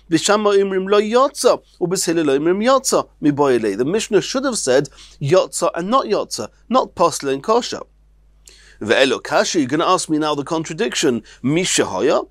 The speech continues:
You're going to say, well, before you said from the words mi shehaya that they're arguing by a big sukkah. Now you're proving from the words posel and kosher they're arguing by a small sukkah. Says the Gemara, la'olam b'tarti pligi.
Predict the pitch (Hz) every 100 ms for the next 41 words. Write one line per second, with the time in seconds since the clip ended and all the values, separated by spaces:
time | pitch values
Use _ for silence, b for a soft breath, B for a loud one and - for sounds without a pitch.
0 | b b b 123 175 214 196 180 180 170
1 | 170 160 - _ 170 - 196 190 180 -
2 | 180 - 165 165 180 175 139 156 185 -
3 | 151 208 247 156 b b - 156 151 165
4 | 180 165 180 175 180 180 285 - - 160
5 | - 85 b - 170 180 175 180 185 170
6 | 175 170 165 165 170 160 - 170 160 -
7 | 156 156 160 151 160 147 b - 175 180
8 | 175 185 175 175 170 233 269 - 156 -
9 | - B B B - 208 220 214 196 214
10 | 214 202 - 240 214 208 202 190 190 185
11 | 160 147 147 135 76